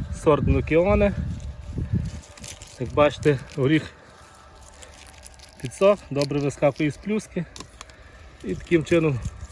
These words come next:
починаю збирати, оскільки він вже тиждень часу, можливо, і може сам посипатись. Зриваємо,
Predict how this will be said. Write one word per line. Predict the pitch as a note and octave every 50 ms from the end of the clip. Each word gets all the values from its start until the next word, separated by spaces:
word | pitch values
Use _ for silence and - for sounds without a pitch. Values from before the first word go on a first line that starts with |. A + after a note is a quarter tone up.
| - -
починаю | - C3 - D3+ D3+ D3+ D3 C#3+
збирати, | B2 A#2+ D3 D3 E3 E3 E3 - D#3 C#3
оскільки | D3 - C3 - - E3 D3+ - D3
він | D3 C#3+
вже | B2+ - C#3+ C3+ - - - - - - - - - - - - -
тиждень | D#3+ D3+ C3 D3+ D3
часу, | - F3 E3+ F3 - - E3+ D3+ - - - -
можливо, | D3 C3 C3+ D#3 D#3+ D#3 D3+ C#3+
і | C#3 C3 C3+ C3 - - - - - - - - - -
може | D3 D3 C#3 C#3+
сам | B2+ - D#3+ D3+ D3 C3 A#2 - - - - - - - - - - - - -
посипатись. | - B2 - - D#3 C#3+ A#2+ - A#2 G#2 B2 A#2 - - - - - - - - - - - - - - - - - - - - - - -
Зриваємо, | - - C#3 E3 F3+ G3+ G#3+ A3 G#3+ G3 G3+ G#3 F#3